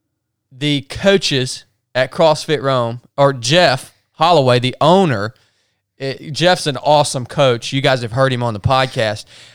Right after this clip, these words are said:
I've given him my three strengths and Sarah's three strengths. And I told Jeff, I said,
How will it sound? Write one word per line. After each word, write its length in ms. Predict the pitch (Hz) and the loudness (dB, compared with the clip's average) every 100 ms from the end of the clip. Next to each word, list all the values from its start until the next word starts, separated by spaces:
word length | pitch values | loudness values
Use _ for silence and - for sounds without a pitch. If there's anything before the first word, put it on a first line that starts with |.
| _ - | _ 0
I've 320 | 175 214 160 | 2 0 0
given 320 | 208 196 175 | 0 0 0
him 400 | 175 190 170 147 - | -2 0 -2 -4 -6
my 440 | 147 165 190 202 | -2 0 0 -2
three 640 | - 175 180 180 175 156 - - | -6 -4 -2 -2 -4 -6 -10 -12
strengths 880 | - - 170 175 170 - - - _ _ _ _ _ - | -8 -2 0 0 -2 -6 -10 -12 _ _ _ _ _ -6
and 260 | 147 139 | -2 -2
Sarah's 640 | 127 185 190 170 131 - - _ | -2 0 2 2 0 -4 -16 _
three 240 | 139 139 120 | -4 -2 -2
strengths. 760 | - 139 120 71 - - - _ _ _ _ _ | -4 -2 -2 -4 -12 -14 -14 _ _ _ _ _
And 280 | 131 143 143 | -4 0 0
I 80 | 143 | 0
told 300 | 180 175 151 | 2 2 2
Jeff, 300 | 156 196 147 | 0 0 2
I 100 | 143 | 0
said, 420 | - 147 120 120 | 0 -2 -2 -14